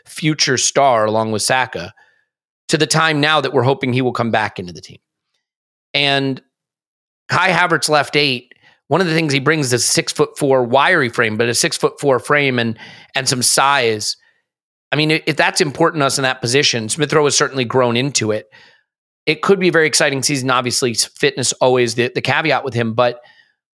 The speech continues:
his, his size has changed so much that I just wonder what his game is gonna look like. I'm excited to see a preseason with him.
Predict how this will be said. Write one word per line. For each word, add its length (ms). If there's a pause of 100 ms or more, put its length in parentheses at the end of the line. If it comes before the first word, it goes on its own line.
(160)
his, 360
his 280
size 720
has 220
changed 340
so 60
much 240
that 120
I 80
just 220
wonder 560 (640)
what 140
his 120
game 300
is 100
gonna 180
look 180
like. 160
I'm 160
excited 440
to 60
see 180
a 40
preseason 600
with 100
him. 260